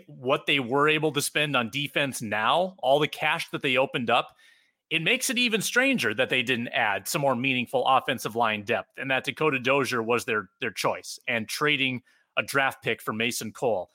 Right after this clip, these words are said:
Like, those were your methods. You're, so when you want to sign offense, "Oh, we don't have the money. We have to, like, get creative and, and be cheap." But on defense, you are moving heaven and earth to create cap space and make splashy signings. That's just inconsistent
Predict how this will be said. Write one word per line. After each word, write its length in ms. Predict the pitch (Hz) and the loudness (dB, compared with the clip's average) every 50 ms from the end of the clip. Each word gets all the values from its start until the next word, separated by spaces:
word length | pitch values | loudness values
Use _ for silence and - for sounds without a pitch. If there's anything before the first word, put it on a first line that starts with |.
| _ _ _ _ - | _ _ _ _ -2
Like, 200 | 117 113 113 - 110 101 | -2 -2 -2 -2 -4 -2
those 300 | 123 131 160 190 175 165 | 0 2 2 2 0 0
were 120 | 185 208 | -2 -2
your 160 | 202 190 190 165 | 0 0 -2 0
methods. 520 | 131 135 160 - - 233 247 214 - - _ - - _ _ | 0 0 0 0 0 -2 -2 -2 -6 -12 _ -20 -20 _ _
You're, 300 | - 131 147 143 143 - - | -2 0 0 2 0 0 -2
so 180 | - - 165 | 0 0 0
when 180 | 147 160 156 147 | 0 0 0 0
you 100 | 147 143 | 2 2
want 180 | 170 196 226 | 4 4 4
to 80 | 220 - | 4 4
sign 220 | - 208 180 180 | 2 2 2 4
offense, 480 | 165 165 170 160 - - 123 113 107 - - - | 4 4 2 2 0 -2 -2 -2 -2 -4 -2 2
"Oh, 220 | 151 165 165 156 | 4 4 4 4
we 140 | 143 143 139 | 4 2 2
don't 160 | 156 160 156 | 2 2 2
have 260 | 139 - 165 - 123 | 2 0 0 0 0
the 80 | 139 131 | -2 -2
money. 340 | 131 151 160 156 147 123 113 | 2 2 2 2 0 -2 -4
We 180 | 107 117 107 | -4 -4 -2
have 240 | 113 139 143 143 - | 0 0 0 0 -2
to, 80 | - 147 | -4 -2
like, 200 | 123 123 123 104 | -2 -2 0 0
get 140 | 143 143 - | -2 -4 -4
creative 720 | - - 135 123 127 143 151 147 135 123 117 113 101 117 | -4 -6 -4 -2 0 0 0 0 0 0 0 -2 0 -2
and, 180 | 113 110 120 - - | -4 -4 -4 -6 -6
and 200 | 123 113 110 104 _ _ - | -6 -6 -6 -10 _ _ -6
be 120 | 143 123 | -6 -4
cheap." 360 | - - - 185 147 117 - _ _ _ _ _ _ _ _ - | -2 -2 0 0 0 -2 -4 _ _ _ _ _ _ _ _ -2
But 100 | 147 143 | 0 2
on 160 | 143 135 123 | 2 2 2
defense, 640 | 110 160 214 214 214 - 165 139 135 131 - - - - | 0 0 0 0 0 0 0 2 2 0 -2 -6 -8 -8
you 440 | 135 135 131 135 135 131 131 139 139 | -8 -4 -2 0 0 0 0 0 2
are 300 | 120 127 123 123 120 113 | 2 2 4 4 2 2
moving 380 | 120 135 170 175 160 165 139 | 0 -2 -2 0 0 -2 -2
heaven 320 | 107 - 147 170 147 156 147 | -2 -2 -2 0 0 0 -2
and 120 | 131 127 | 0 0
earth 320 | 135 131 117 101 - - - _ _ _ _ _ _ _ _ - | 2 2 0 0 -4 -8 -20 _ _ _ _ _ _ _ _ -4
to 100 | - 151 | -4 -4
create 640 | - - 160 139 131 127 131 135 131 135 - - | -2 -2 -2 0 0 2 2 2 0 0 -2 -4
cap 260 | - 143 135 135 - | -2 0 0 0 -2
space 380 | - - - 123 113 110 - - | -4 -4 -2 0 0 0 -2 -2
and 100 | 120 113 | -2 -2
make 160 | 117 113 - | -2 -2 -4
splashy 480 | - - - 135 120 120 110 - 127 101 | -4 -4 0 2 2 2 2 -2 -4 -6
signings. 540 | - - 127 117 110 104 92 87 87 - - | -4 -2 0 0 0 -2 -4 -8 -12 -6 -2
That's 240 | 131 127 127 - | -2 -2 -2 -4
just 220 | - 143 117 - - | -6 -6 -6 -6 -6
inconsistent 920 | 143 143 143 - - 135 113 - - 143 139 - - - 135 113 110 | -8 -8 -8 -6 -8 -8 -8 -6 -6 -6 -6 -6 -6 -4 -4 -4 -4